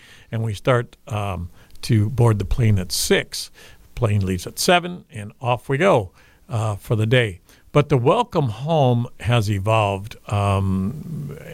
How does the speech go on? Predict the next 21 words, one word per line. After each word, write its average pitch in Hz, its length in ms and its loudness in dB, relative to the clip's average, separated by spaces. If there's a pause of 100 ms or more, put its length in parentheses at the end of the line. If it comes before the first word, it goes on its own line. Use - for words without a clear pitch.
(260)
before 110 360 0
covid, 151 480 -2
we 170 120 -2
were 123 140 -2
getting 107 320 0
five 110 260 -2
thousand 101 400 -2
people 151 320 0
there 90 300 -4
at 95 100 -10
the, - 200 -6
at 104 180 0
the, 92 240 0
uh, 90 280 -2
at 107 180 -4
the 98 220 -2 (540)
peak 120 340 2
at - 120 -14
one 104 260 0
time. 113 380 2 (560)
And 135 340 2